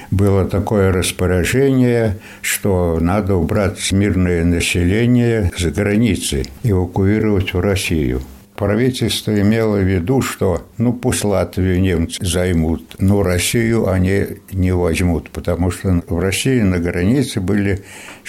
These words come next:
железобетонные дзоты построены. И наша семья тоже эвакуировалась в Россию.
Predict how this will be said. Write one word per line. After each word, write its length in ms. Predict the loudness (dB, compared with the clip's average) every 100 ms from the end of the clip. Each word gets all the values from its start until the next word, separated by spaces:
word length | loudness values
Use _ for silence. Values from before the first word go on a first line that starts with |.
| -2 0
железобетонные 920 | 0 -2 -2 -2 0 2 2 2 0
дзоты 500 | 0 0 -2 -4 -6 -10 -8
построены. 880 | -6 -6 -6 -2 -2 -2 -2 -6 -8 -12 -4
И 240 | 0 2
наша 380 | 2 0 0 -2
семья 460 | -2 0 0 0 -2
тоже 380 | -2 -2 0 0
эвакуировалась 1040 | 0 -2 -2 0 0 0 0 0 -2 -4
в 60 | -4
Россию. 640 | -2 -2 -2 -2 -2 -4